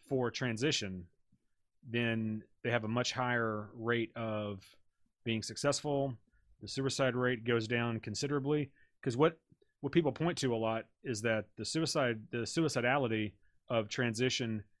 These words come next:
is forty percent who don't and about thirty-eight percent who do. But all that means is people need to follow the right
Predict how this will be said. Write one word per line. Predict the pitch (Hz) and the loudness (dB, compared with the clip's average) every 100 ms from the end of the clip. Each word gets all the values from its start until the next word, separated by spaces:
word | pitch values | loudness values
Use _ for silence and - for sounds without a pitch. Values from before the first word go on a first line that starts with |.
| _ | _
is | 123 110 - | -2 -2 -4
forty | - 143 156 | -2 0 0
percent | 165 147 156 151 - | -2 -4 -2 -4 -4
who | 131 120 | -6 -2
don't | 123 143 170 - _ _ - | 0 0 -4 -12 _ _ -8
and | 117 | -4
about | 110 113 - | 0 -2 0
thirty-eight | 147 139 135 135 | 2 4 4 2
percent | 127 117 131 120 110 _ _ _ - | -2 -4 -2 -2 -6 _ _ _ -8
who | 113 | -4
do. | 98 135 98 76 - _ _ _ _ | 0 0 0 -8 -20 _ _ _ _
But | - - | -4 2
all | 135 | 4
that | 180 147 | 4 4
means | 156 196 127 | 4 4 4
is | 117 110 - - _ _ _ _ _ _ _ - | 2 0 -4 -10 _ _ _ _ _ _ _ -2
people | 131 131 131 | 0 2 2
need | 131 120 | 0 0
to | 113 | -2
follow | - 131 123 113 | 2 2 2 0
the | 107 | 0
right | 113 120 | 2 0